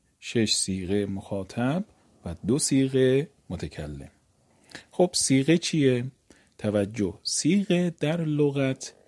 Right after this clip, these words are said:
به معنای هیئت و ساختار است. هیئت هم یعنی شکل، یعنی ما چهارده قالب و شکل گوناگون داریم در فعل ماضی، در فعل مضارع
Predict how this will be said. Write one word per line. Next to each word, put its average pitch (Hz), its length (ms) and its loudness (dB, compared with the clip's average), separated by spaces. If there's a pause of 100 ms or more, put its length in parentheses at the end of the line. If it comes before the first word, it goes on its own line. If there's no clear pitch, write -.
(280)
به 107 120 -4
معنای 101 760 -2
هیئت 101 760 -4
و 127 120 0
ساختار 95 800 -6
است. - 220 -12
هیئت 170 280 -2
هم 170 100 -4
یعنی 131 180 -4
شکل، - 440 -8 (520)
یعنی 127 180 0
ما 147 500 0 (320)
چهارده 110 800 0 (460)
قالب 107 600 2 (640)
و 123 100 -2
شکل - 680 0
گوناگون 98 600 -2
داریم 82 260 -10 (340)
در 82 160 -8
فعل 78 400 -8
ماضی، 73 460 -10 (260)
در 76 140 -10
فعل 123 320 -4
مضارع 160 540 -4